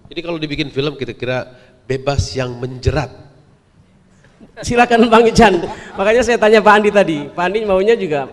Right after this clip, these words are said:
Speaker 2: apanya? Mem-, mem-, membebaskan apa? Kalau saya tadi membebani
Speaker 1: Artinya ini
Speaker 2: begitu.
Speaker 1: bisa disa-, di, di, dikatakan, saya juga baru, baru terbuka mata saya setelah, setelah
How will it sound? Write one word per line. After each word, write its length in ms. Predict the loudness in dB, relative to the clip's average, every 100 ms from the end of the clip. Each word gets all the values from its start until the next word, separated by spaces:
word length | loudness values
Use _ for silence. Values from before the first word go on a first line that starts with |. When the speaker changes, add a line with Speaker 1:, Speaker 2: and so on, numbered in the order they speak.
| -10
Speaker 2:
apanya? 340 | -8 -6 -4
Mem-, 300 | -4 -6 -6
mem-, 300 | -6 -8 -8 -8
membebaskan 580 | -6 -4 -4 -4 -4 -4
apa? 380 | -4 -4 -8 -6
Kalau 180 | -8 -6
saya 220 | -4 -4
tadi 240 | -6 -6
membebani 560 | -6 -6 -4 -2 -2 -2
Speaker 1:
Artinya 100 | -2
ini 140 | -2
Speaker 2:
begitu. 60 | 0
Speaker 1:
bisa 100 | 0 2
disa-, 260 | 2 2 0
di, 100 | -6
di, 120 | -4 -6
dikatakan, 560 | -4 -4 -4 -6 -4 -6 -8 -20 _ _ _
saya 220 | -12 -10
juga 240 | -6 -6
baru, 380 | -6 -6 -6 -6 -8 -8 -10 -12 -14 -14
baru 480 | -12 -10 -10 -10 -10
terbuka 400 | -10 -10 -8 -8
mata 140 | -8
saya 160 | -6 -6
setelah, 540 | -6 -4 -4 -4 -8 -14 -20 -20
setelah 260 | -20 -20